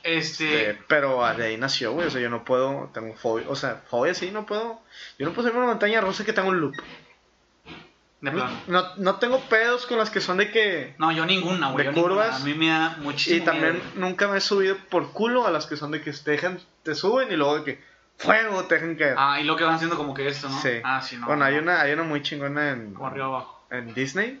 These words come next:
Speaker 1: Ajá.
Speaker 2: que es un elevador, que te cuenta una historia de terror y que hay un
Speaker 1: Ah,
Speaker 2: punto en el que
Speaker 1: sí,
Speaker 2: se abre el
Speaker 1: sí.
Speaker 2: elevador y ves todo Disney, güey. Sube, sube demasiado. Ves todo Disney desde arriba y de repente nomás como que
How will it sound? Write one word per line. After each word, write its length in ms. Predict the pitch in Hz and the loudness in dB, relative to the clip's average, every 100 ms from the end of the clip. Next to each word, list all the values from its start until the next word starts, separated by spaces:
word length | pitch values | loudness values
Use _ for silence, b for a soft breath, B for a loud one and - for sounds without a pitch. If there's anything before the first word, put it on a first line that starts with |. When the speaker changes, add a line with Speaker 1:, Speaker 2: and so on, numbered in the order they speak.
| _ | _
Speaker 1:
Ajá. 360 | 139 135 160 170 B B _ | -4 -2 -2 -4 B B _
Speaker 2:
que 80 | 120 | -10
es 100 | - | -8
un 120 | 135 | -4
elevador, 520 | 135 127 117 113 113 - - | 0 2 2 0 -2 -6 -12
que 80 | 110 | -10
te 80 | |
cuenta 260 | 113 113 123 | -10 -8 -8
una 80 | 127 | -8
historia 240 | 135 123 | -4 2
de 60 | 131 | 2
terror 400 | 131 110 113 117 | 2 0 0 -2
y 60 | 120 | -4
que 80 | |
hay 60 | 120 | -4
un 60 | 127 | -2
Speaker 1:
Ah, 40 | |
Speaker 2:
punto 200 | 123 147 | -2 0
en 80 | 160 | -2
el 40 | 151 | 0
que 100 | 160 | 2
Speaker 1:
sí, 40 | |
Speaker 2:
se 60 | 151 | 2
abre 220 | 143 160 | 2 2
el 40 | |
Speaker 1:
sí. 60 | 170 | 2
Speaker 2:
elevador 680 | 160 143 131 135 165 226 - B B B | 2 2 2 2 2 0 -10 B B B
y 100 | 135 | 0
ves 260 | 131 131 - - | 0 0 -10 2
todo 420 | 240 226 233 247 | 4 4 2 0
Disney, 560 | 240 226 233 233 208 175 | 0 0 0 2 2 2
güey. 240 | 147 123 - B B B _ _ | 0 -4 -8 B B B _ _
Sube, 500 | - 180 226 240 - | 0 2 2 0 -4
sube 240 | 202 208 | 0 2
demasiado. 600 | 277 294 240 - 196 180 139 - B B - | 2 2 0 2 2 2 -2 -12 B B -2
Ves 300 | 147 160 160 | 0 0 2
todo 300 | 208 226 233 | 4 4 2
Disney 400 | 220 214 233 247 | 0 0 0 2
desde 200 | 226 190 | 4 2
arriba 380 | 165 175 202 | 4 2 2
y 40 | 208 | 2
de 100 | 175 | 0
repente 320 | 147 156 151 | 0 -2 0
nomás 200 | 151 147 | -2 -2
como 200 | - 147 | -6 -8
que 100 | 127 | -8